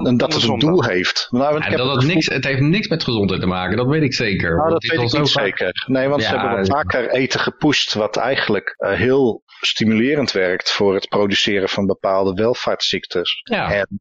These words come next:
Speaker 3: dus
Speaker 1: eh, daar zit ik te denken, is dat, is kip, speelt kip daar ook een rol in? Ik heb wel eens gehoord dat in kip, eh, bepaalde chemicaliën die sommige mensen graag in ons bloed zien, eh, veel beter wordt, eh, overgenomen.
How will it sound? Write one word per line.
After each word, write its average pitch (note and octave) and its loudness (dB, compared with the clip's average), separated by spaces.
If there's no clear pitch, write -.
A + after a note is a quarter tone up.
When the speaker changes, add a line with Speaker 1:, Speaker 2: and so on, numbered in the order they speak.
Speaker 3:
dus A#2+ 0
Speaker 1:
eh, G2+ 0
daar A2+ 0
zit B2 0
ik A2+ -2
te A#2+ 0
denken, C#3 0
is A2 0
dat, - -2
is C3 -2
kip, - -4
speelt - -2
kip A#2+ -2
daar A2+ 2
ook B2+ 0
een A2+ 0
rol E2+ 2
in? D#2+ -4
Ik D2+ -18
heb - -18
wel B2 0
eens A2+ 0
gehoord C3 -2
dat A#2 -2
in A#2+ 0
kip, - -4
eh, G#2 -2
bepaalde A2+ 0
chemicaliën A#2 0
die G#2 0
sommige F#2+ -2
mensen F#2+ 0
graag - -2
in F#2 -2
ons F#2 -2
bloed G#2+ 0
zien, D#3+ -2
eh, G#2 -2
veel B2 0
beter B2+ -2
wordt, A2 0
eh, G#2+ 0
overgenomen. E2+ 0